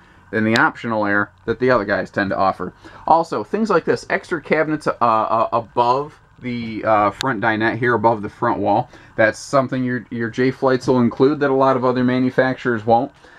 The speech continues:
Um, the, uh, dinette table here is totally freestanding. You can move it around any way that you please. And, uh, you know, this, this makes it easier so that if you wanna slide it over here, slide it over there, take it outside, do whatever you want with it.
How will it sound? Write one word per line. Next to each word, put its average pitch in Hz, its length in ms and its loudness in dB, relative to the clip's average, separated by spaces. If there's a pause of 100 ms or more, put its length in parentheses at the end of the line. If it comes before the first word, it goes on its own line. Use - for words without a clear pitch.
(160)
Um, 117 640 0
the, 120 280 2
uh, 113 200 4
dinette 135 440 -2
table 117 320 0
here 117 320 0 (220)
is 117 400 4
totally 175 340 2
freestanding. 165 640 -4
You 110 100 -2
can 131 160 0
move 135 220 6
it 135 60 0
around 139 280 4
any 143 280 4
way 147 320 4
that 139 160 -2
you 143 120 0
please. 147 580 -4 (360)
And, 110 380 2
uh, 101 420 4
you 113 100 -8
know, 104 140 -2
this, 127 220 -6
this 127 320 -4
makes 131 260 -2
it 117 80 -6
easier 117 420 -2
so 113 220 2
that 113 180 4 (260)
if 110 120 -6
you 120 100 0
wanna 113 280 4
slide 120 320 4
it 120 80 -2
over 110 220 0
here, 139 300 -2
slide 113 280 2
it 104 80 -2
over 104 200 0
there, 127 220 2
take 110 300 -2
it 101 60 2
outside, 135 500 2
do 202 120 -2
whatever 359 280 -2
you 339 100 -4
want 311 240 0
with 117 140 -4
it. 90 120 0